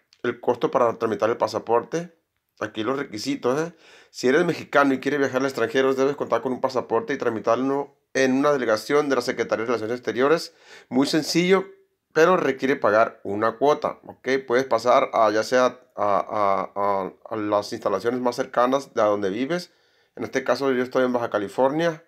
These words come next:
Norte, sería en Tijuana o Mexicali o Ensenada. En el dos mil veintiuno, ah, ah, no, es en Mexicali o en Tijuana. En e-, este dos mil veintiuno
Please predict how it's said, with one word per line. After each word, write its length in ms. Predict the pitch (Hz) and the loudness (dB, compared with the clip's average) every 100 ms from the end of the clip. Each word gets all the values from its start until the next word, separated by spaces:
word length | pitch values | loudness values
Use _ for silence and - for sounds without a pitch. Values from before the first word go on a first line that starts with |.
| - | -4
Norte, 400 | 123 147 - 180 | 0 0 -2 -10
sería 480 | - 127 107 120 131 | -8 -4 0 2 2
en 100 | 127 | 2
Tijuana 440 | 101 - 135 151 | -6 0 2 2
o 60 | 110 | 0
Mexicali 540 | 113 110 - 127 143 131 | -2 -4 0 2 2 0
o 120 | 117 | -2
Ensenada. 460 | 101 92 92 87 - - - - - | -2 -4 -2 -2 -8 -20 -20 -20 -4
En 80 | 120 | 2
el 80 | 123 | 2
dos 80 | 143 | 2
mil 100 | 160 | 0
veintiuno, 400 | 160 170 175 175 | 0 2 2 2
ah, 80 | - 131 | 2 2
ah, 80 | 147 | 2
no, 240 | 143 - _ - | 2 -2 _ -6
es 220 | - 143 | -2 0
en 120 | 160 | 0
Mexicali 580 | 151 117 107 143 156 170 156 | -2 -4 0 2 2 2 0
o 440 | 135 147 151 151 | 0 2 2 4
en 340 | 156 160 160 | 4 2 -4
Tijuana. 400 | 156 113 104 85 - _ _ - _ | -8 -4 -2 -2 -6 _ _ -20 _
En 120 | 117 | 0
e-, 100 | 131 - | 0 0
este 160 | 131 | -2
dos 140 | 170 156 | 0 2
mil 100 | 160 | 2
veintiuno 560 | 170 165 175 180 180 | 2 0 2 4 2